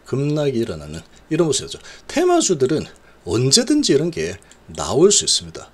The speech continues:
언제든지 나올 수 있다. 그렇기 때문에, 아, 이런 거 이제 테마주 상한가 가서 "와, 부럽다." 그렇게 너무 부러워할 필요가 없습니다. 이게 올라가가지고 내가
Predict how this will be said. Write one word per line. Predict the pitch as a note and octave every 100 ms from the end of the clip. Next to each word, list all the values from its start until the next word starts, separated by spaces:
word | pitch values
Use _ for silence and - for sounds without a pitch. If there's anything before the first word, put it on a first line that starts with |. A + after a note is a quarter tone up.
| -
언제든지 | D#2 F#2 G#2+ E3+ A#3+ C4 C3
나올 | A#2
수 | -
있다. | - - - - - - -
그렇기 | G3 A#3 A#3
때문에, | F3 A2 G2 A2 E2+ - - - -
아, | D#2+
이런 | G3+ B3 D4+
거 |
이제 | G3+ C#3+
테마주 | A3+ F#3 G3+
상한가 | D#3+ C#3+ E3 F#3 F3
가서 | G#2 F2 F#2 - -
"와, | A#2 F3
부럽다." | - D3 G3 - - - - -
그렇게 | G#3+ F4+ - - F3+ C3+ G2 D2+ - _ _ _ -
너무 | F#2 E3+ A#3
부러워할 | - E4 C4+ -
필요가 | - D4 -
없습니다. | - - C3+ D#3+
이게 | E3+ F#3 F#3
올라가가지고 | G3+ A#3 G3 B2 A2+ B2+ F#2+
내가 | F#2 F#2